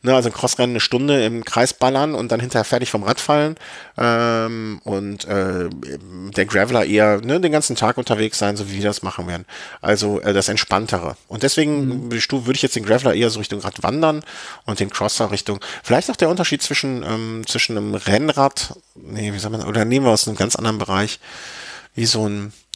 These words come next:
Speaker 1: mm, stell dir vor, du fährst mit einem schönen, äh, schönen alten Oldtimer Cabrio durch eine Alleenstraße im Vergleich wie zu mit einem Rennwagen um die, äh, um die Nordschleife.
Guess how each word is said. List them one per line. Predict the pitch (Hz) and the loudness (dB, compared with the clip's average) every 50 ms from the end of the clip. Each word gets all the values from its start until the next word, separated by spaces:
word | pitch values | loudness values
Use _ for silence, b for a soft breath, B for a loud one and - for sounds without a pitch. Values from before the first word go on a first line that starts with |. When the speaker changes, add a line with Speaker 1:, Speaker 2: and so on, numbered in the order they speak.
| - - - B B B B B B B B B B B _ _ _ _ | -14 -12 -14 B B B B B B B B B B B _ _ _ _
Speaker 1:
mm, | - - - - 123 123 123 123 - 123 113 110 110 110 107 104 107 107 107 107 110 113 - - - - | -18 -14 -12 -12 -10 -10 -10 -10 -10 -10 -12 -12 -12 -12 -12 -12 -12 -14 -14 -16 -16 -12 -8 -8 -4 -2
stell | 110 - 170 208 | 0 2 2 2
dir | 294 | 2
vor, | - - 180 | 2 2 4
du | - | 4
fährst | - 170 - | 4 4 4
mit | - 147 | 2 2
einem | 127 | 2
schönen, | - - 156 165 180 170 160 156 156 151 147 131 | 2 4 4 4 4 4 2 -2 -2 -2 -4 -6
äh, | - 120 120 120 - 98 101 117 | -4 -2 -2 -2 -2 -2 -2 0
schönen | - - - 160 165 160 156 151 147 147 151 151 143 139 131 120 - | 0 0 2 2 2 2 2 0 0 0 0 -2 -2 -4 -6 -8 -8
alten | - - - 113 113 123 131 - - 131 123 123 117 107 - | -8 -4 0 2 2 2 2 0 -2 -6 -4 -4 -6 -6 -2
Oldtimer | - 117 143 - - 127 123 120 113 | 0 0 2 2 2 0 2 2 0
Cabrio | - - - 110 113 127 127 123 123 123 123 120 120 | -2 0 0 2 2 2 2 0 2 4 4 4 4
durch | 110 104 107 - - | 2 0 -2 -2 -2
eine | 101 101 101 - | 0 0 0 0
Alleenstraße | - 98 98 104 117 139 147 143 - - - 113 104 110 117 - - 123 120 - B B B B B B B B | 0 0 0 2 2 2 2 2 0 0 2 2 4 4 4 2 -2 -6 -8 -10 B B B B B B B B
im | B 113 | B 0
Vergleich | - 110 101 101 98 107 - - | 0 2 4 4 4 2 2 0
wie | 117 110 110 | 0 0 0
zu | - - - 110 | 0 -2 -2 0
mit | 104 101 - | -2 -2 -2
einem | 104 98 98 | -2 -4 -2
Rennwagen | - 95 95 110 117 110 104 95 95 98 104 98 95 - | 0 0 0 0 0 0 2 2 2 0 0 -2 -6 -6
um | - - 101 95 95 | -6 -6 -4 -4 -4
die, | 92 95 95 92 - | -2 -2 -2 -2 -4
äh, | - | -4
um | - 87 95 95 92 65 53 - - 80 67 - 98 101 | -4 -2 -2 -2 -2 -4 -6 -6 -8 -8 -8 -6 -4 -2
die | 98 92 | -2 -2
Nordschleife. | 90 85 92 - - - - - - - 101 | 0 -2 -2 -2 0 0 0 -2 -2 -4 -8